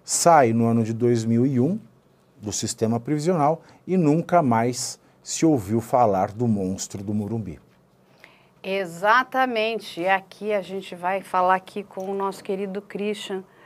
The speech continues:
Speaker 2: Professor, ele é um serial killer. Não há sombra de dúvidas em relação a isso. E ele também foi analisado,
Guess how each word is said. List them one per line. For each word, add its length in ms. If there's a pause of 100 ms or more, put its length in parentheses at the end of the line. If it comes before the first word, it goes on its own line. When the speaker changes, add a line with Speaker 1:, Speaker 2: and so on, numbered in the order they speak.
(720)
Speaker 2:
Professor, 760 (920)
ele 480
é 280 (140)
um 160
serial 480
killer. 460 (760)
Não 260
há 140
sombra 600
de 160
dúvidas 840
em 120
relação 640
a 140
isso. 360
E 140
ele 220
também 340
foi 320
analisado, 960